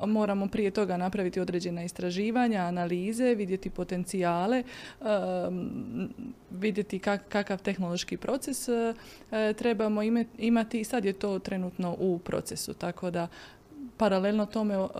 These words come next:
formiramo i tim za Austriju, tako da evo, to nam je jedan od, od projekata na kojima trenutno radi.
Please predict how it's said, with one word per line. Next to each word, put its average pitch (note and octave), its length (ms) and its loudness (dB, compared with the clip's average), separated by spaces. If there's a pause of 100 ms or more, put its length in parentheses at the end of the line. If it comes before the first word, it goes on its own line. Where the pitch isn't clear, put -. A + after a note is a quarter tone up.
(380)
formiramo F#3 560 2
i F#3 60 -4
tim C4 320 6
za A3 160 2
Austriju, A3+ 440 2
tako G3+ 300 -2
da F#3 120 2
evo, F#3 180 0
to G3 120 0
nam F#3+ 180 0
je F#3 100 0
jedan F#3+ 280 0
od, F3 360 -2 (380)
od F#3+ 360 0
projekata F#3 600 0
na E3+ 120 -2
kojima E3+ 380 -4
trenutno E3+ 440 -4
radi. - 340 -10